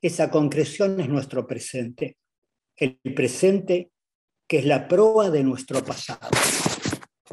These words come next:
No parece posible, ¿no lo es?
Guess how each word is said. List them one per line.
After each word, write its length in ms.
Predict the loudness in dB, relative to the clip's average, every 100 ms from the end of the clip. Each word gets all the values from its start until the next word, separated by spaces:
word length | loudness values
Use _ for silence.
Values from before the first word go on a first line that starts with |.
| -16 -20 _ _ _ _ _ _ _ _ _ _ _ _ _ _ _
No 160 | 0 0
parece 460 | 2 2 2 2
posible, 580 | -2 -4 -6 -8 -6 -4
¿no 200 | -4 -2
lo 160 | -2 -2
es? 420 | -4 -12 -20 _